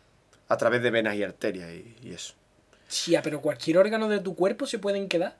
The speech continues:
Speaker 1: Normalmente se estacionan en los tejidos musculares.
Speaker 2: ¿Y qué hacen? ¿Se los comen o qué?
Speaker 1: Donde depo-, depositan, esquistan sus larvas y así cerrar su ciclo de vida. Porque claro, imagínate que la, el músculo de un cerdo, después te lo comes tú y la larva, pues, pasa a tu cuerpo.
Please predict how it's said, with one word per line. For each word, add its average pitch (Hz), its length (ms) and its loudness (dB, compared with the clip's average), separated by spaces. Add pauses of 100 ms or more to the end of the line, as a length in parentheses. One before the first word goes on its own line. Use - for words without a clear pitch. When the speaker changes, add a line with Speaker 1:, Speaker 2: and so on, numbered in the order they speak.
(140)
Speaker 1:
Normalmente 185 560 10
se 226 100 2
estacionan 185 400 4
en 202 60 4
los 175 120 6
tejidos 156 240 2
musculares. 123 520 -2 (260)
Speaker 2:
¿Y 165 80 -12
qué 160 160 2
hacen? 151 240 -6
¿Se - 100 -6
los 131 100 -10
comen 240 340 -4
o 170 60 -2
qué? 156 180 -8 (400)
Speaker 1:
Donde 208 260 8 (200)
depo-, 143 440 0
depositan, 151 720 2
esquistan 185 580 -4
sus 160 200 -2
larvas 175 380 8 (760)
y 135 100 0
así 139 180 0
cerrar 151 320 6
su 170 140 -4
ciclo 135 300 4
de 143 60 8
vida. 156 200 8
Porque 113 180 -2
claro, 127 240 6
imagínate 127 300 0
que 139 100 4
la, 123 240 4
el 117 380 0
músculo 131 320 0
de 139 60 2
un 131 100 -2
cerdo, 160 220 2
después 139 240 0
te 131 40 2
lo 123 100 0
comes 127 220 -4
tú 143 240 -6
y 131 120 -2
la 110 100 0
larva, 110 340 0
pues, - 160 -12 (120)
pasa 110 200 -14
a 101 40 -14
tu - 100 -16
cuerpo. - 320 -16